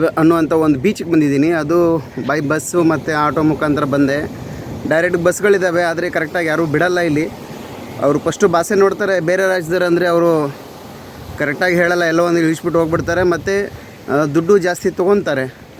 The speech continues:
ಆ, ಕೇವಲ ನಾಲ್ಕು ಕಿಲೋಮೀಟ್ರ್, ಮೂರು ಜಾಗಕ್ಕೆ ಐನೂರು ರೂಪಾಯಿ, ಮುನ್ನೂರು ರೂಪಾಯಿ. ಹಾಗಾಗಿ ನಾನು ಸುಮಾರು ಕಿಲೋಮೀಟರ್ ನಡ್ಕೊಂಡು ಬಂದು ಇವಾಗ ಇದನ್ನ ರೀಚ್ ಆಗಿದ್ದೀನಿ. ನನಗಂತೂ ತುಂಬ ಇಷ್ಟ ಆಗಿದೆ, ನಿಮಗೂ ಆಗುತ್ತೆ ಅನ್ಕೊತೀನಿ. ಬನ್ನಿ, ನಾನು ನಿಮ್ಗೆ ತೋರಿಸ್ತೀನಿ.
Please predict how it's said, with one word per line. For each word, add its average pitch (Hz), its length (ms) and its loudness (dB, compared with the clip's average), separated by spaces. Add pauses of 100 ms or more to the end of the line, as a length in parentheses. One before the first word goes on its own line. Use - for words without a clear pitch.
(420)
ಆ, 139 140 -2
ಕೇವಲ 160 360 2
ನಾಲ್ಕು 156 280 0
ಕಿಲೋಮೀಟ್ರ್, 175 400 2
ಮೂರು 170 340 2
ಜಾಗಕ್ಕೆ 165 380 -2
ಐನೂರು 160 260 0
ರೂಪಾಯಿ, 160 200 -2
ಮುನ್ನೂರು 156 280 2
ರೂಪಾಯಿ. 151 180 0
ಹಾಗಾಗಿ 151 300 -2
ನಾನು 147 200 0
ಸುಮಾರು 147 320 -2
ಕಿಲೋಮೀಟರ್ 151 360 0
ನಡ್ಕೊಂಡು 139 460 2
ಬಂದು 143 320 2 (600)
ಇವಾಗ 143 160 2
ಇದನ್ನ 135 140 0
ರೀಚ್ 170 180 0
ಆಗಿದ್ದೀನಿ. 143 340 2 (1600)
ನನಗಂತೂ 226 320 2
ತುಂಬ 226 240 0
ಇಷ್ಟ 226 160 -2
ಆಗಿದೆ, 196 300 2
ನಿಮಗೂ 190 260 2
ಆಗುತ್ತೆ 202 340 0
ಅನ್ಕೊತೀನಿ. 202 520 2 (360)
ಬನ್ನಿ, 220 180 0
ನಾನು 196 160 2
ನಿಮ್ಗೆ 170 180 2
ತೋರಿಸ್ತೀನಿ. 139 400 -2